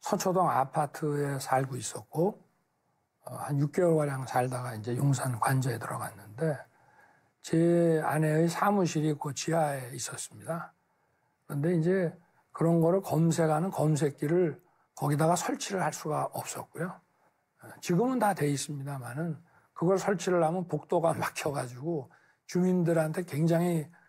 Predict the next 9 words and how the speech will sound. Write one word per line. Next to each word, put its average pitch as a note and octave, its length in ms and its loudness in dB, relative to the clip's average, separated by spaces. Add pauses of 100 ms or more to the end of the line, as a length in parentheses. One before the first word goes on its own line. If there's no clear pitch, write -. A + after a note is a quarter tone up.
(160)
불편을 E3 440 2
주기 D3 420 -6
때문에 C#3 360 -2
그걸 - 160 -4
할 - 140 -4
수가 D#3+ 220 -2
없었고, D3+ 640 -4 (760)
그리고, D#3+ 680 2 (1080)
어, C3 540 -10